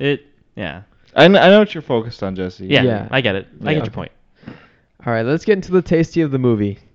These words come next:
Speaker 3: First of all, let's get into your favorite scene out of this movie. What's your favorite scene?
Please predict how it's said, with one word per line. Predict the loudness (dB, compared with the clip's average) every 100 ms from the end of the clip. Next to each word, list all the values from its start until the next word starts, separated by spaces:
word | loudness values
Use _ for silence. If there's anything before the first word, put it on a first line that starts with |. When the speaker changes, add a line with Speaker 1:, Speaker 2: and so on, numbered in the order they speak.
| _ -2
Speaker 3:
First | 2 2 0
of | -2
all, | 0 0 -4 -8 -20 -20 _ _
let's | -10 -6
get | -6
into | -4
your | -6
favorite | -6 -4 -2 -2 -4
scene | -6 -4 -4 -8 -16
out | -12
of | -8
this | -6 -8
movie. | -8 -10 -10 -14 _ _ _ _ _ _ _ _ _ _ _ _ _ _ _ -6
What's | -6 -6
your | -8
favorite | -4 -4 -6 -12
scene? | -16 -16 -18